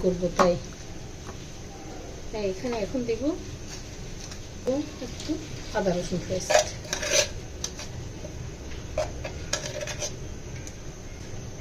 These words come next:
এখানে আদা রসুন পেস্ট দিলাম, দিব লবণ পরিমাণ মতো।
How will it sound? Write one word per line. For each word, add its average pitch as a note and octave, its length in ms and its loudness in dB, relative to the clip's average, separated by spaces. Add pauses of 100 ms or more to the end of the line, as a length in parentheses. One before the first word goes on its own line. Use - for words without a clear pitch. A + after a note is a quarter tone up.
(180)
এখানে B3 280 2 (280)
আদা B3 180 4
রসুন A3+ 340 2
পেস্ট C4 300 4 (180)
দিলাম, A#3 340 4 (2500)
দিব A#3 200 2 (840)
লবণ G#3 360 2 (200)
পরিমাণ G3+ 320 0 (100)
মতো। G3 200 -2